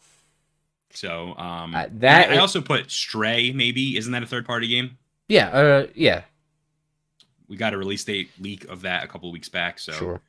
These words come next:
Speaker 1: that could possibly be one of the games
Speaker 2: Oh,
Speaker 1: that
Speaker 2: yeah,
Speaker 1: time
Speaker 2: by
Speaker 1: out.
Speaker 2: the way, that whole, that whole thing where people are like, "Oh, here's the list of games that are gonna be at the State of Play," with, like, the timestamps and things like that.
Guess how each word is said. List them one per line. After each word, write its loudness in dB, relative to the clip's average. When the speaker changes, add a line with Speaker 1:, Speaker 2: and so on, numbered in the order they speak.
Speaker 1:
that -8
could -18
possibly -6
be -8
one -10
of -12
the -8
games -8
Speaker 2:
Oh, 8
Speaker 1:
that 10
Speaker 2:
yeah, 8
Speaker 1:
time -6
Speaker 2:
by 10
Speaker 1:
out. 8
Speaker 2:
the 4
way, 6
that 0
whole, 2
that 0
whole 0
thing 0
where 4
people -4
are 2
like, 0
"Oh, 2
here's 2
the 2
list 4
of -4
games 0
that 2
are 4
gonna -2
be 2
at -2
the -10
State 2
of 2
Play," 4
with, 2
like, -2
the -18
timestamps -6
and -8
things -6
like -6
that. -6